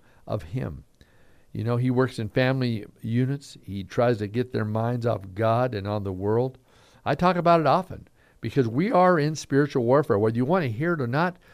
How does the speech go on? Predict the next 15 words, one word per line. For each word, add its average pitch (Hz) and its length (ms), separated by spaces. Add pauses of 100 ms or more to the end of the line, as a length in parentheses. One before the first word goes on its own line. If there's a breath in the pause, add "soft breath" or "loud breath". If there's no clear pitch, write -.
(180 soft breath)
we 160 200
are 151 240
in 117 200
spiritual 147 500
warfare. 127 400
We 139 180
are 165 140
on 135 160
a, 95 120 (140)
in 123 160
a 95 100
fight 185 420 (260 soft breath)
for 117 180
our 131 220
lives 113 580